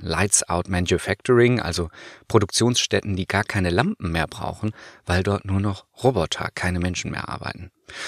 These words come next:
Und tatsächlich gibt's sowas auch schon. Ein japanischer Roboterhersteller hat eine solche Dark Factory gebaut und dort bauen Roboter vierundzwanzig Stunden am Tag. Was? Ja, genau, andere Roboter. Lampen braucht's allerdings trotzdem, denn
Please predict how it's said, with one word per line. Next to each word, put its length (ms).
Und 120
tatsächlich 380
gibt's 260
sowas 380
auch 240
schon. 380
Ein 160
japanischer 480
Roboterhersteller 880
hat 340
eine 280
solche 300
Dark 300
Factory 440
gebaut 520
und 260
dort 460
bauen 300
Roboter 500
vierundzwanzig 640
Stunden 340
am 180
Tag. 400
Was? 440
Ja, 120
genau, 360
andere 460
Roboter. 460
Lampen 320
braucht's 300
allerdings 400
trotzdem, 540
denn 280